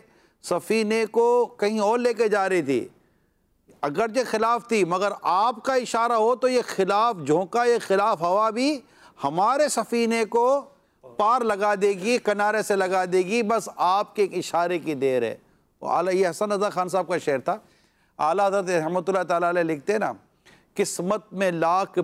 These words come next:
پیج ہوں سو بل ہزار کچ، قسمت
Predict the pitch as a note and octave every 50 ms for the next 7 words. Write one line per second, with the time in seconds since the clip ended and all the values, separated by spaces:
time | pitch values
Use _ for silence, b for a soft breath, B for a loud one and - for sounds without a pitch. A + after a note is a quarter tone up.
0 | C#3 - B2 F3+ F3 F#3 G3+ G3 E3+ C#3+ F3+ F3+ D#3 D#3 F3+ G3 F#3+ - - -
1 | - E3+ E3+ E3+ D#3+ D3 E3 F#3+ G3+ G3+ F3 D3 - C#3 D3 C#3 D#3 E3 F3+ F#3
2 | F3 E3 D#3+ - - A3 G#3+ - - - - _ _ _ _ - - - _ _
3 | _ _ _ _ _ _ _ _ _ _ _ _ _ - - G3 - - - F#3
4 | G#3 A#3 A3+